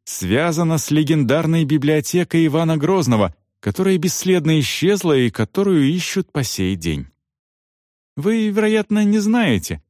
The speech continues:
тут историк оглядел присутствующих, "и я вам не рассказывал, но императрица Екатерина вторая выставила постоянный караул у Сухаревой башни. А как вы думаете, когда его сняли?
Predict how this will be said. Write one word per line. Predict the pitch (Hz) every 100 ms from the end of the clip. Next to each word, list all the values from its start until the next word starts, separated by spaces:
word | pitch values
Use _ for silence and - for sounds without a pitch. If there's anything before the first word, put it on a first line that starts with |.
| _
тут | - 127
историк | 123 98 - 143 113
оглядел | 113 117 120 110
присутствующих, | 95 120 - 113 - 101 95 101 - _ -
"и |
я | 139 143 120 165
вам | 165 160
не | 170
рассказывал, | 170 - - 208 117 98 87 _ -
но | 127 202 214
императрица | 180 175 185 180 180 214 - 190
Екатерина | 180 185 - 196 196 185
вторая | - 196 202 220 156 101 - _ -
выставила | 98 123 202 - 196 185 175
постоянный | - 156 - 123 123 170 196 214
караул | - 220 226 175 147 202 190
у | 147
Сухаревой | - 202 - 170 170 196
башни. | 180 139 - 78 _ _ _ _ -
А | - 202
как | - 294 -
вы | 208
думаете, | 208 247 220 131 117 - 117
когда | - 196 202
его | 202 175 190
сняли? | - 175 98 73